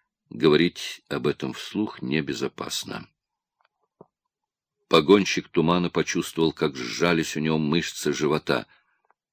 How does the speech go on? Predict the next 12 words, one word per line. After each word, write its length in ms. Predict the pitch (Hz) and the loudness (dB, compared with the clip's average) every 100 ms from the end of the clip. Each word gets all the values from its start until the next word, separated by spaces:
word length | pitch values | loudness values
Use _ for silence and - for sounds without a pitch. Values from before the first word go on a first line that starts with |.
| _ _ | _ _
Опасность. 920 | 87 - - - - - - - - _ - - - | -4 -4 -10 -6 -6 -6 -8 -8 -12 _ -18 -18 2
Этот 300 | 85 92 90 | 4 4 2
человек, 580 | - 82 82 92 - - - - _ - | 4 6 10 8 6 -10 -20 -20 _ 6
похожий 560 | 104 - 107 95 101 | 6 10 10 10 8
на 220 | 95 95 92 | 8 6 6
птицу-клювореза, 1500 | - - 113 - - 98 82 95 92 87 80 90 107 95 101 | 0 -2 -2 -2 4 4 6 6 8 8 8 8 6 8 6
был 240 | 95 101 | 8 6
явно 480 | 87 95 101 95 92 | 6 6 6 4 0
опасен. 520 | - 90 76 73 67 - _ _ _ _ _ _ _ _ _ - | 4 4 4 0 0 -6 _ _ _ _ _ _ _ _ _ -14
Нужно 540 | - 85 98 85 90 | -2 2 2 2 0
будет 400 | 78 90 82 - | 2 2 2 0
предупредить 960 | - 82 76 - 69 58 98 92 - | -2 0 0 -4 -6 0 0 -2 -10